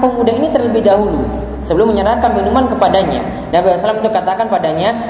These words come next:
"Ata'zanuli an u'tiya haula?"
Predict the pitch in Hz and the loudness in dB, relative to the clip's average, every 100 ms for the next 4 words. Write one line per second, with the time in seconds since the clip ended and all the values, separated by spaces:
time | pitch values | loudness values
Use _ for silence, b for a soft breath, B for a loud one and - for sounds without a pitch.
0 | - 165 - 269 226 214 196 185 196 269 | -4 -2 0 0 2 2 2 2 2 0
1 | 262 - 214 214 214 277 262 277 262 247 | 0 -2 -2 -2 0 0 0 0 2 2
2 | 233 247 254 294 330 | 4 2 2 2 2